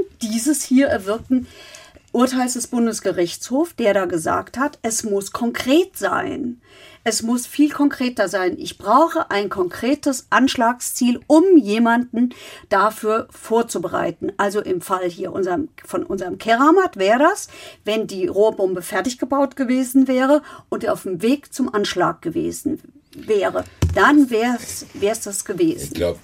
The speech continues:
Speaker 1: Ja?
Speaker 2: diese Anekdote zeigt ganz genau diese Schwierigkeit, weil A ist dieser Zeitraum, wie du es vorhin gesagt hast, sehr, sehr kurz.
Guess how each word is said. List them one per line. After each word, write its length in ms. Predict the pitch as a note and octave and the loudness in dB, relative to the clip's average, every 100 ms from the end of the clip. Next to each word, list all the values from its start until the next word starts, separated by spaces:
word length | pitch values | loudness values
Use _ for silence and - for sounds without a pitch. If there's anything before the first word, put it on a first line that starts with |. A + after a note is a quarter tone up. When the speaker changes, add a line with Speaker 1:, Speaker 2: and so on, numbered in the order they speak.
| _ | _
Speaker 1:
Ja? 180 | F4+ C4 | 0 2
Speaker 2:
diese 200 | F#2+ F#2+ | 0 0
Anekdote 680 | F#2+ E2+ - F#2+ F#2+ F2 - _ | -2 -4 -4 -4 -2 -4 -6 _
zeigt 340 | - F#2+ - - | -4 -4 -4 -6
ganz 260 | F2 E2 | -6 -6
genau 260 | D2+ C#2 C#2+ | -6 -6 -6
diese 220 | B1+ B1 | -8 -10
Schwierigkeit, 560 | - B1+ B1 - B1+ B1 | -10 -10 -10 -8 -8 -6
weil 160 | C2 | -8
A 200 | - F2+ | -4 -4
ist 160 | F#2 - | -4 -4
dieser 180 | D#2 D#2 | -6 -6
Zeitraum, 440 | E2+ E2 F2+ E2 | -6 -6 -6 -8
wie 60 | D2+ | -8
du 40 | D#2 | -10
es 80 | D#2 | -10
vorhin 180 | D#2+ | -10
gesagt 220 | D2 D#2+ D#2 | -8 -8 -8
hast, 120 | D2+ | -6
sehr, 120 | E2 | -6
sehr 120 | D#2 | -6
kurz. 460 | - G2+ F#2 - | -4 -4 -4 -8